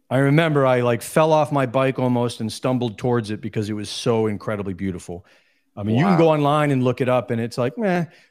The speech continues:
Speaker 1: But when you're there in person, you're just like, "Wow," right? And my first thought was, first, my f-, my first thought was like, "Wow." And then that was followed by,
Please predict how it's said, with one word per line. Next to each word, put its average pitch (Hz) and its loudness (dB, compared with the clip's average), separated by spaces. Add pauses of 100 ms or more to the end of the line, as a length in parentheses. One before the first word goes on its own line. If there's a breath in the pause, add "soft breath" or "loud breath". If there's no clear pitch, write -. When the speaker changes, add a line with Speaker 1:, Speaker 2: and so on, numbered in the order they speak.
(120)
Speaker 1:
But 151 2
when 151 4
you're 147 6
there 156 4
in 117 0
person, 123 0
you're 104 -2
just 98 -6
like, 92 -8
"Wow," 80 -6
right? 90 -8 (460 soft breath)
And 113 2
my 120 4
first 170 2
thought 143 2
was, 110 0
first, 202 0
my 147 2
f-, - -8 (240)
my 135 2
first 233 2
thought 165 2
was 127 0
like, 120 2
"Wow." 98 0 (600)
And 120 0
then 123 2
that 131 2
was 127 -2
followed 117 2
by, 101 -2